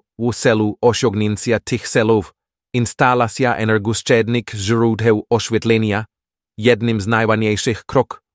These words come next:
w kierunku zrównoważonej firmy jest zastąpienie tradycyjnych źródeł światła energooszczędnymi alternatywami, takimi jak diody led.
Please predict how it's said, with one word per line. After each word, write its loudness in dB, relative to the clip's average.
w -18
kierunku 0
zrównoważonej 2
firmy 0
jest -4
zastąpienie -2
tradycyjnych 0
źródeł 0
światła 0
energooszczędnymi 0
alternatywami, -2
takimi 0
jak 0
diody 4
led. -2